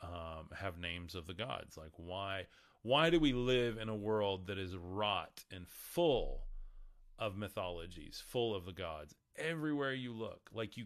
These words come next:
cannot get away from it. And the more you see it, the more you see it. Um, and it's totally, totally, um, just woven through our society. Uh, Jonathan Shaw says, "Jacob, have you checked out the video that I sent you?" I don't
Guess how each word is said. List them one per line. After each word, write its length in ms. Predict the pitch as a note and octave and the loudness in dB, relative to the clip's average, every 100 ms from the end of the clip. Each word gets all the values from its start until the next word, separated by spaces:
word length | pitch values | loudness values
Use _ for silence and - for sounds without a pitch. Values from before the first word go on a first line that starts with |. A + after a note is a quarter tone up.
| - | -8
cannot 460 | - C#3+ C#3+ C3 | -6 -2 -2 -2
get 100 | B2 | -4
away 240 | B2+ A#2 A#2 | -4 -2 -4
from 240 | - F#2+ | -6 -10
it. 80 | F2+ | -8
And 80 | F2+ | -6
the 60 | |
more 180 | A2+ B2+ | -2 0
you 140 | B2 G2+ | 0 -2
see 260 | - F#3 | 0 4
it, 160 | B2+ G2+ | 4 2
the 60 | |
more 180 | A2 A#2 | -2 0
you 140 | A2+ G2 | 0 -2
see 240 | - C3+ | -2 -4
it. 200 | F2+ - - - - - _ | -4 -10 -18 -20 -20 -20 _
Um, 380 | A2+ A2 G#2 G2+ | 2 4 4 2
and 80 | G2+ | -2
it's 180 | G2 - | -4 -8
totally, 720 | - - D#3 C#3+ G#2+ F2 E2+ - | -8 4 4 6 2 -2 -6 0
totally, 600 | C#3+ C#3 G#2 F2 E2 - - | 4 6 4 0 -4 -6 -4
um, 560 | F#2+ F2 E2 D#2 D2+ - - - _ - | -2 0 -2 -8 -12 -18 -20 -20 _ -6
just 260 | G2+ G#2+ G#2 | -2 0 2
woven 460 | G2+ A2+ A#2 E2 | 6 6 4 -2
through 160 | D#2+ F#2 | -4 -4
our 160 | E2+ E2+ | -4 -4
society. 720 | - F2 F2+ G#2 G2 - - - - - - - _ | -6 -6 -6 -4 -6 -8 -14 -20 -20 -20 -20 -20 _
Uh, 600 | A2 G#2+ G#2 G#2 G2+ F#2+ | 4 6 6 6 4 2
Jonathan 720 | F#2+ A2+ B2 B2+ C3 A#2+ A#2+ G#2+ | 2 6 6 6 2 0 0 -2
Shaw 360 | - A#2 A#2 | 0 4 4
says, 260 | A2+ A2+ F#2+ | 4 -2 -2
"Jacob, 340 | A#2+ A2+ A2 | 2 2 2
have 100 | A2 | 0
you 100 | G#2 | -2
checked 260 | - A2+ A2+ | -2 -2 -2
out 140 | G2+ | -2
the 80 | G2 | -4
video 380 | F2+ G#2+ G#2 G2 | -4 -2 0 0
that 100 | F#2+ | 0
I 160 | F#2 | 0
sent 400 | F2+ - - A2 | -2 -6 -4 -4
you?" 160 | G#2+ G#2 | -4 -2
I 120 | G#2 | 0
don't 200 | D3 D#3+ | -2 -4